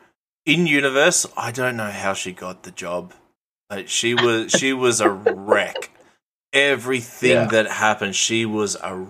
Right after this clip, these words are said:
Speaker 1: wreck. She just could not, could not compute. Like, she just shut down every single time something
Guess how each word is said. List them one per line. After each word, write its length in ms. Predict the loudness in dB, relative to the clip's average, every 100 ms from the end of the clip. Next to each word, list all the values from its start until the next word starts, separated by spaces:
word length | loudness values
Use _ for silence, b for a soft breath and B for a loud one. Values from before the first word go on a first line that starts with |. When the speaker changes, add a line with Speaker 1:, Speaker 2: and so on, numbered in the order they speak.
| -16 _ 2
Speaker 1:
wreck. 240 | 2 2
She 180 | -4 -4
just 380 | -2 -4 -6 -8
could 400 | 0 4 4 2
not, 420 | 2 2 2 -2 -20 _ _ _ _ 0
could 160 | 2 4
not 180 | 2 0
compute. 420 | -6 -2 -4 -4 -16 _ _ _ _
Like, 280 | 0 0 -2 -4
she 180 | -2 0
just 160 | 0
shut 340 | 0 2 2 2
down 260 | 0 0 -2
every 380 | -4 -2 -4 -4
single 340 | -4 -4 -6
time 280 | -4 -4 -4
something 480 | -4 -6 -6 -10